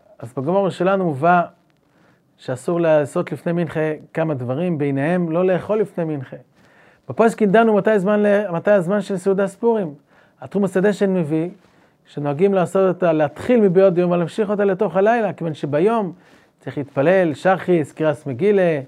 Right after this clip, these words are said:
מתונס לאביונים, משלוח מועס, כל זה לוקח הרבה זמן. אז לכן עושים את זה לקראת סוף היום, ומושכים את זה ללילה. אבל השלו כותב דברים מאוד מעניינים, הוא כותב שהיה לו ריב גדול בזה, עם כל מיני קהילות,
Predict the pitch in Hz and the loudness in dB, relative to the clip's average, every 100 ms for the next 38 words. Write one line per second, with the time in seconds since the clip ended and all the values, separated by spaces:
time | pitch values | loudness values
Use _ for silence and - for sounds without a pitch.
0 | _ _ _ 131 170 160 - 143 123 151 | _ _ _ -6 -2 -4 -2 -4 -2 0
1 | 208 196 180 156 135 151 131 202 208 180 | 2 2 0 -2 -4 -4 -4 -2 -2 0
2 | 226 214 220 240 208 202 202 226 208 226 | -2 0 0 0 -2 -2 -2 -2 -2 -4
3 | 202 180 _ _ _ _ - 131 147 214 | -6 -12 _ _ _ _ -12 -8 -4 -2
4 | 220 208 247 _ - 139 202 202 160 165 | -2 -2 -10 _ -20 -6 -2 -2 0 -2
5 | 175 - - 135 - 175 175 - 202 - | -2 -8 -12 -10 -4 -2 -2 0 0 0
6 | 139 117 127 - 156 143 208 214 196 196 | -6 -6 -14 -12 -10 -8 -4 -2 0 2
7 | 202 202 175 - _ - - _ 131 139 | 2 0 -4 -8 _ -20 -20 _ -4 -2
8 | 139 - 226 220 185 208 175 175 196 196 | -2 0 0 0 0 0 0 -2 -2 -2
9 | 196 175 175 160 160 196 196 156 143 180 | -2 0 0 0 -2 -2 -4 -8 -8 -6
10 | 139 185 170 156 208 180 185 220 220 185 | -2 -2 0 0 0 2 2 2 2 0
11 | 175 139 _ _ _ _ - 135 190 190 | 0 -4 _ _ _ _ -12 -6 -4 -2
12 | 185 180 180 160 156 202 196 _ | -2 -2 0 0 2 0 -2 _